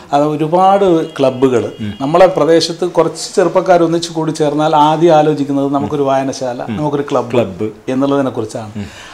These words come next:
Speaker 1: അപ്പം പിന്നെ എൻ്റെ നാട്ടിൽ തന്നെ ഞാൻ, ഞാൻ, ഏഹ്, നമ്മളൊരു, നമ്മളൊരു ഫൗ-, ഏഹ്, പിന്നെ തുടക്കം കുറിച്ച ഒരു യുവശക്തി എന്ന് പറഞ്ഞ ഒരു,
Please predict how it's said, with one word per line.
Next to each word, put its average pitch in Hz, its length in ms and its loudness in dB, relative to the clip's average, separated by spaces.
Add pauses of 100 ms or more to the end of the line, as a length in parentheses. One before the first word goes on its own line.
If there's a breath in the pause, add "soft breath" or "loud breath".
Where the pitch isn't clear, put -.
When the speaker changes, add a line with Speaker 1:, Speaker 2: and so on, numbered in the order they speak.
(120)
Speaker 1:
അപ്പം 185 680 4
പിന്നെ 170 180 4
എൻ്റെ 175 240 4
നാട്ടിൽ 190 360 4
തന്നെ 185 160 2
ഞാൻ, 175 300 4
ഞാൻ, 175 240 4
ഏഹ്, 165 360 2
നമ്മളൊരു, 170 360 2
നമ്മളൊരു 180 520 2
ഫൗ-, 180 360 2
ഏഹ്, 170 220 -2
പിന്നെ 165 260 2
തുടക്കം 156 560 0
കുറിച്ച 160 260 -2
ഒരു 151 120 0
യുവശക്തി 156 460 0
എന്ന് 165 180 2
പറഞ്ഞ 156 120 -2
ഒരു, 151 200 -2